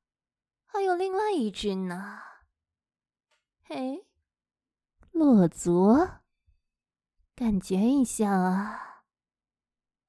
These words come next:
鉴于你刚刚表现那么好，老师已经把内裤脱下来了。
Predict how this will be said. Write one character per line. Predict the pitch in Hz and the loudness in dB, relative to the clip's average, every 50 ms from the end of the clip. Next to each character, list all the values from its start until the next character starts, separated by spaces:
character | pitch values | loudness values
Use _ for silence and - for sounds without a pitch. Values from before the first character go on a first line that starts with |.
| _ _ _ _ _ _ _ _ _ _ _ _ _ _ _ _ _ | _ _ _ _ _ _ _ _ _ _ _ _ _ _ _ _ _
鉴 | - - 359 349 339 330 | -14 -10 -8 -6 -6 -6
于 | 330 330 | -8 -10
你 | 330 277 220 | -10 -12 -10
刚 | - 262 277 294 | -8 -8 -8 -6
刚 | 285 311 311 320 | -8 -8 -8 -8
表 | 311 311 233 208 | -8 -8 -8 -8
现 | 208 - 269 262 | -8 -10 -10 -10
那 | 269 294 | -10 -10
么 | 285 262 247 | -10 -12 -14
好， | - - - 190 185 185 180 - - - - - _ _ _ _ _ _ _ _ _ _ _ _ _ _ - | -16 -16 -18 -16 -16 -16 -18 -18 -20 -20 -20 -20 _ _ _ _ _ _ _ _ _ _ _ _ _ _ -18
老 | 311 285 269 262 | -14 -14 -14 -14
师 | - - 311 | -12 -12 -12
已 | 294 277 | -12 -12
经 | 269 - 277 285 285 | -12 -14 -16 -14 -14
把 | 294 247 | -12 -12
内 | 226 254 294 320 | -12 -12 -14 -14
裤 | - _ - - 370 339 | -18 _ -18 -18 -18 -18
脱 | - - 214 185 | -16 -16 -14 -14
下 | 185 185 - 190 | -14 -12 -12 -12
来 | 185 180 165 165 160 | -12 -12 -12 -14 -18
了。 | 160 160 170 180 | -20 -20 -20 -20